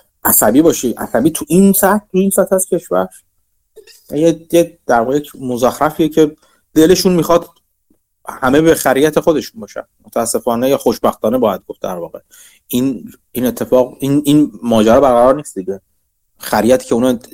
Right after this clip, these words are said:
انتظار دارن و دوست دارن بقیه داشته باشن و بقیه رو، من دارم اینم بهتون می‌گم، جامعه رو به اون سمت هدایت دارن می‌کنن که دام-، جامعه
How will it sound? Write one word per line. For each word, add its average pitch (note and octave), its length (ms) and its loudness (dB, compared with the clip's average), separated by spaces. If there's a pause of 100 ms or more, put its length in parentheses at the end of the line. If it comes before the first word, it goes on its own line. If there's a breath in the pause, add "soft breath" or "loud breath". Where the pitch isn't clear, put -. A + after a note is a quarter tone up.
انتظار A#2+ 520 0
دارن A2 240 4
و G2+ 60 -2
دوست C#3+ 240 -2
دارن G#2+ 260 0
بقیه F#2+ 260 0
داشته A2+ 200 -2
باشن A2 200 -6 (360 soft breath)
و A2 80 2
بقیه A2 320 2
رو، D#3 100 4 (360)
من A2+ 140 -4
دارم C3+ 200 0
اینم D3 180 -2
بهتون D3 220 0
می‌گم، C3 140 -6
جامعه A#2 320 2
رو D3+ 80 4
به D3 80 4
اون D3+ 100 6
سمت E3 260 0
هدایت C#3+ 260 4
دارن G2+ 180 2
می‌کنن F#2+ 260 -12
که G#2 140 -14
دام-، G#2 260 -4
جامعه G#2+ 360 -6